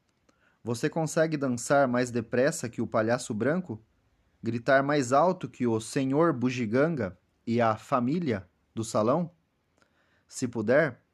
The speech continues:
conseguirá o que quer, Montag. Em todo caso, você é um tolo.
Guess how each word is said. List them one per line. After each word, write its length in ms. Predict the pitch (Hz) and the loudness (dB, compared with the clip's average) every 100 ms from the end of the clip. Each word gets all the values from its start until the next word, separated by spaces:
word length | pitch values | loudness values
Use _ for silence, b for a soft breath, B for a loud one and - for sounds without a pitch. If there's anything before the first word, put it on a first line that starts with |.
| _ _ | _ _
conseguirá 540 | - 120 - 127 120 131 | -4 -4 -4 -4 2 2
o 80 | |
que 120 | 147 175 | 0 -6
quer, 380 | 127 117 113 - | -2 -2 -2 -10
Montag. 520 | - 104 104 104 87 90 _ _ _ _ _ _ | -6 -6 -2 -2 -2 -6 _ _ _ _ _ _
Em 100 | 107 | -6
todo 280 | 107 120 107 | -4 -4 -2
caso, 440 | - 139 131 98 - _ _ _ | 2 2 0 -6 -14 _ _ _
você 260 | 107 110 139 | -12 -6 -4
é 60 | |
um 100 | 147 | -4
tolo. 460 | 151 123 120 101 | -4 -2 -2 -2